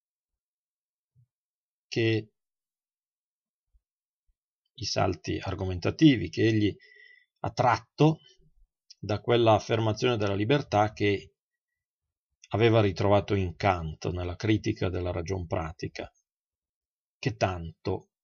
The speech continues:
lo colpiva. Fichte, infatti, ritiene di avere scoperto un nuovo fondamento dal quale si può agevolmente dedurre, poi giustificare tutta la filosofia.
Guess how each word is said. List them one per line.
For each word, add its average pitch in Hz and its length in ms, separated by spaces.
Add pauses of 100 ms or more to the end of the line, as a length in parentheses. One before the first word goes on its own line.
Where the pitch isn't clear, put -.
lo 101 360
colpiva. 92 640 (2250)
Fichte, 170 760
infatti, 104 800
ritiene 151 500
di 131 80
avere 120 260
scoperto 135 680
un 113 160
nuovo 117 420
fondamento 104 880 (560)
dal - 280
quale 110 260
si 110 180
può 107 180
agevolmente 104 720
dedurre, 104 800
poi 87 380
giustificare 95 840
tutta 110 380
la 82 120
filosofia. - 640